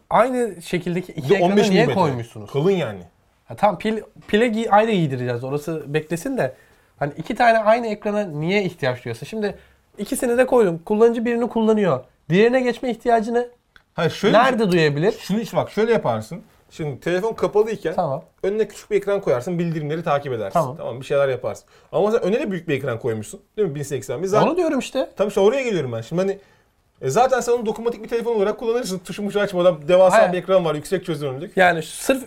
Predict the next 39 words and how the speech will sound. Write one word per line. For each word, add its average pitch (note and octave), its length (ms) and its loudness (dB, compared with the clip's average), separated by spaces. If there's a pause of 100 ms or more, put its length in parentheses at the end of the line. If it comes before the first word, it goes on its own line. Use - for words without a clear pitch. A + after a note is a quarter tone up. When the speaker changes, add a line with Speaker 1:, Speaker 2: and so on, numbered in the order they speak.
(100)
Speaker 1:
üzerindeki A3 580 2
ekranı A3 320 2
kullanıp G3 460 -2
hiç G3 180 -8
tuş G#3+ 200 -6
tarafına G#3+ 320 2
girmeyeceksen, G#3 680 -2 (420)
e, D#3 40 -6
git A#3+ 160 -6
zaten B3 280 2
o, D4 100 -2 (140)
o E4 80 -4
şekilde D#4+ 360 -2
bir B3+ 60 -6
telefon F3 340 0
al. D3 160 2 (580)
Ha, E3+ 160 0
açıp F#3 300 -4
da A#3 80 0
kullanmak G#3 440 2
seviyorsan G3+ 420 0
o B3 60 -2
zaman B3+ 240 0
dışarıdaki C4+ 400 -2
ekranın C4+ 280 -6
ne B3 60 0
anlamı D3+ 300 2
kaldı? G#2+ 360 -6
Speaker 2:
Bir C3 160 -12
de G3+ 140 -10
bir E3+ 40 -10
şey G3+ 120 -8
diyeceğim E3+ 220 -6
sana. C#3 260 -8
Bu E3 60 -12
telefonun E3 460 -8 (320)
ön F3+ 160 0
kamerası D#3+ 420 -4
da - 180 -2